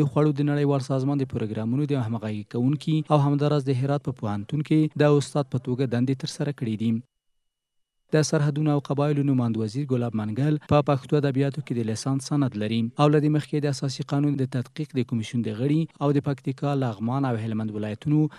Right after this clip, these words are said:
د والي په توګه دندې ترسره کړې دي. د ښار جوړولو نوماند وزیر سید سادات نادري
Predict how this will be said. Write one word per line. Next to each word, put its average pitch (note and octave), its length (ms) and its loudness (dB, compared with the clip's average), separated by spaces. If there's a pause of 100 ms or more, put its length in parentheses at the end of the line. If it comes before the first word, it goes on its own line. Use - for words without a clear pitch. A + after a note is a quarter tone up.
(140)
د C#3 100 4 (120)
والي B2+ 280 0
په C#3 140 -4
توګه A2+ 160 -4 (100)
دندې C3 320 -2
ترسره D3 380 -4
کړې G#2+ 260 -4
دي. A#2 80 2 (1080)
د D3 160 6
ښار D3 240 2
جوړولو D3 400 2
نوماند B2 320 0
وزیر A#2+ 260 -4
سید A#2 240 -4
سادات A2+ 380 -6
نادري A2 340 0